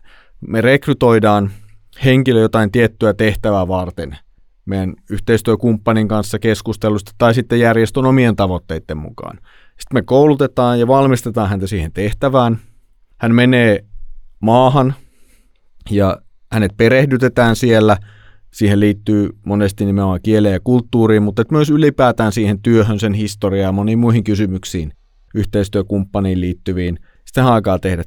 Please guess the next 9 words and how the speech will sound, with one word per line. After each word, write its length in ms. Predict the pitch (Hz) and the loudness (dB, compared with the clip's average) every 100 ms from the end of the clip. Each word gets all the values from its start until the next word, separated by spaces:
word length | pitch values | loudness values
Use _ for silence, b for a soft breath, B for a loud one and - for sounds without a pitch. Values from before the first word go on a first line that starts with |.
| - | -2
työtä. 380 | 139 135 120 113 b b - | 2 2 2 -4 b b -8
Sitten 180 | - | 0
häntä 200 | 117 113 | 0 2
sen 200 | 120 117 | 0 0
työn 260 | 147 151 127 | 2 2 2
ohessa 460 | 123 127 110 - 110 | -2 0 0 0 0
jatkokoulutetaan, 1000 | 143 - 123 107 92 82 78 78 82 | 0 0 -2 0 0 -2 -6 -8 -6
annetaan 320 | 92 101 107 120 | -4 -2 0 2
lisävälineitä. 800 | 131 131 95 80 - - - | 4 2 2 -4 -12 -20 -20